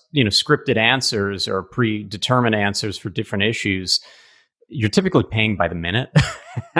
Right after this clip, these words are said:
So the time that it takes to research out of,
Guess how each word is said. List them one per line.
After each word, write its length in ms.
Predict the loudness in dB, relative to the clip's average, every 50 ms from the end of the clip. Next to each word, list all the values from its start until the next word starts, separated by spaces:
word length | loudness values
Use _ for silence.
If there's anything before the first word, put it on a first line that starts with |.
| -2 -2 0 0 0 0 -2 -10 -14 -14 -14 -14 -14 -10 -6
So 240 | 0 4 4 6 6
the 120 | 4 2
time 320 | -2 0 0 2 2 2 0
that 120 | -2 -2
it 140 | -4 -4 -4
takes 320 | 0 0 0 0 0 -4 -4
to 100 | -4 -4
research 640 | -4 -4 -6 -4 -4 -2 0 2 2 2 2 2
out 260 | 2 4 4 4 2
of, 240 | 2 0 -4 -6 -12